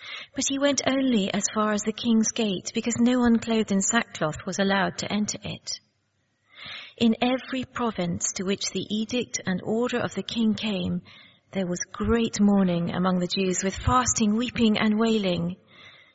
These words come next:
Many lay in sackcloth, sackcloth and ashes. When Esther's maids and eunuchs came and told her about Mordecai, she was in great distress.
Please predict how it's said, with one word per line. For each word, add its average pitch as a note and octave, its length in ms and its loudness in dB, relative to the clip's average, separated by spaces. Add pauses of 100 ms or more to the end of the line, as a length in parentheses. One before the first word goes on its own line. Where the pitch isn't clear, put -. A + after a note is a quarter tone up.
(120)
Many A3+ 500 4 (240)
lay F#3+ 300 2
in F3+ 200 0
sackcloth, - 680 -2
sackcloth E3+ 580 0 (180)
and E3+ 160 -4
ashes. E3+ 540 -2 (1200)
When C4+ 200 6
Esther's D4 380 0
maids A3 400 2
and G3 180 2
eunuchs G#3 420 2
came G3+ 300 -2
and F#3+ 140 -2
told C4+ 240 0
her F3+ 140 -4
about E3 240 -2
Mordecai, F3 600 -2 (280)
she D4 280 2
was G3 300 0
in F3+ 200 -2
great G3+ 480 -2 (100)
distress. F#3 960 -4